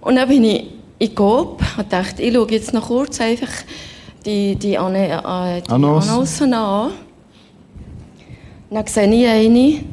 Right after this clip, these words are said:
Speaker 1: sie ist zwar vom Preis her ein bisschen zu hoch, aber irgendwie hat, äh, hat's mich einfach getrieben, ihr anzuleiten.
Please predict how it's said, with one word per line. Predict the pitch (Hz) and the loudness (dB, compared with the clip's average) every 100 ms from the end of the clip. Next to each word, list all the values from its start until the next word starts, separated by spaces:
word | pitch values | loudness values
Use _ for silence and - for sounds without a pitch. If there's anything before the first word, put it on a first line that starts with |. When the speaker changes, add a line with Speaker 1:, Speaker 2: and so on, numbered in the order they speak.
| - | -12
Speaker 1:
sie | - 220 | -4 -2
ist | 214 | 0
zwar | 202 185 | 0 -2
vom | 185 180 | 0 -2
Preis | 180 196 202 208 | 0 -2 -2 -2
her | 190 202 | -2 -2
ein | 190 - 202 | -6 -6 -8
bisschen | - 214 196 | -6 -6 -4
zu | - | -2
hoch, | 180 185 233 - - - - - - - | 0 0 -4 -8 -12 -20 -20 -20 -20 -10
aber | - - | -8 -2
irgendwie | - 233 311 269 254 | 0 0 0 2 2
hat, | 277 220 208 208 - - | 2 0 -2 -4 -10 -6
äh, | 214 196 - 214 190 | -2 -2 -4 -4 -4
hat's | 202 - | -4 0
mich | 202 | 0
einfach | 214 302 | 0 -4
getrieben, | - 254 285 | -2 -2 -2
ihr | 285 226 220 202 | -2 0 0 0
anzuleiten. | 180 220 - 285 262 - - | 0 -4 -4 -4 -4 -6 -6